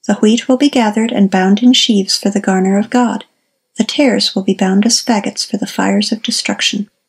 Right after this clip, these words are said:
The heavenly sentinels, faithful to their trust, continue their watch.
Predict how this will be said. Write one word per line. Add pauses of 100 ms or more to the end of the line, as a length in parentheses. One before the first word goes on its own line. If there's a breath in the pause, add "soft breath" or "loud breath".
(1080)
The
heavenly
sentinels, (140)
faithful
to
their
trust,
continue
their
watch.